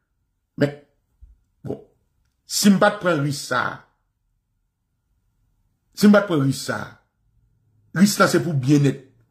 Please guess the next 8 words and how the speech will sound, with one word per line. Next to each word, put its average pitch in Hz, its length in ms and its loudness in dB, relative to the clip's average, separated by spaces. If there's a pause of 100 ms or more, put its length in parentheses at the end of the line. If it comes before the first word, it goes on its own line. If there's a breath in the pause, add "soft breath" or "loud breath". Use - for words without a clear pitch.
collectif, 139 480 2
là, 110 140 -4
oui. 110 280 -6 (1080)
Et - 40 4 (120)
le - 40 2
problème, 208 340 4
non, 165 100 0
oui. 131 340 -2